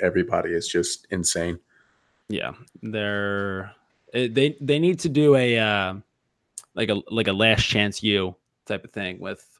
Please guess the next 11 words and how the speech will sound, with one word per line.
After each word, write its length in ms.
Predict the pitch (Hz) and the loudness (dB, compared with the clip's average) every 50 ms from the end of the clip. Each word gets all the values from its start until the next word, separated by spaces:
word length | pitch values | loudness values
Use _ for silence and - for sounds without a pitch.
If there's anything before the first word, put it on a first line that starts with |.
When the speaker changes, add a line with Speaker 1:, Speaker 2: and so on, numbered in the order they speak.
| - | -16
Speaker 2:
with 160 | - 104 - - | -16 -14 -8 -2
Speaker 1:
With 240 | 104 101 92 92 | 0 0 2 2
Speaker 2:
Onondaga. 520 | 87 90 98 95 92 95 101 104 98 101 113 | 0 0 0 0 2 4 4 4 6 6 6
Speaker 1:
Onondaga, 840 | 117 110 - 135 123 120 - - - 147 139 - - 151 - - - _ _ | 4 4 6 4 2 2 2 0 0 0 2 4 2 2 2 0 -12 _ _
<laughs> 140 | _ _ _ | _ _ _
for 120 | - 117 113 | 0 2 2
sure. 580 | - - - - - - 117 107 - - - - - - - - - - _ _ - | 2 -4 -4 -6 -2 2 2 2 2 2 -8 -20 -20 -20 -20 -20 -20 -20 _ _ -10
Speaker 2:
Um, 600 | 107 107 107 107 104 104 104 101 104 107 107 107 | -10 -8 -6 -6 -6 -4 -4 -4 -6 -6 -6 -6
but 160 | - - 127 | -4 -2 0
yeah, 320 | 123 131 160 185 180 165 143 | 4 8 8 8 8 6 0
so, 640 | - - - 139 131 127 127 127 123 120 113 110 | -6 -6 -2 2 2 4 4 2 2 0 0 -2